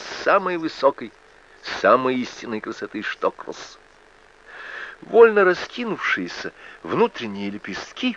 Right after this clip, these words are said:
по его убеждению, обещали удивительную игру и яркость красок, а широкий внешний лепесток с чуть гофрированной поверхностью и изящно вырезанным краем.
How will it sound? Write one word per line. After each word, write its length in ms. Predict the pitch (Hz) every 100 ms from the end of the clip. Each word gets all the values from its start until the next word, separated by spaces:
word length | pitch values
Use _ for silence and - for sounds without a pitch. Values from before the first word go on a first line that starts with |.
| -
по 100 | 92
его 260 | 87 85 92
убеждению, 680 | 98 123 98 98 85 78 - - -
обещали 500 | 101 151 165 190 202
удивительную 880 | 190 160 170 208 190 - 190 196 190
игру 400 | 156 127 185 214
и 40 | 180
яркость 640 | 135 190 - 170 - - -
красок, 640 | 147 180 - - - - - - -
а 160 | 104
широкий 1000 | 120 - - 127 131 151 131 - - 90 85 - - -
внешний 720 | 92 113 143 127 92 - 110 123
лепесток 640 | 143 - 214 - 160 123
с 60 | -
чуть 480 | - - 269 240 160
гофрированной 960 | 226 220 - - 151 156 214 202 196
поверхностью 920 | - - 175 160 - 120 110 - 139
и 280 | 165 190 202
изящно 560 | 165 226 214 - 202 208
вырезанным 440 | 208 175 185 190 -
краем. 580 | - - 143 143 123 107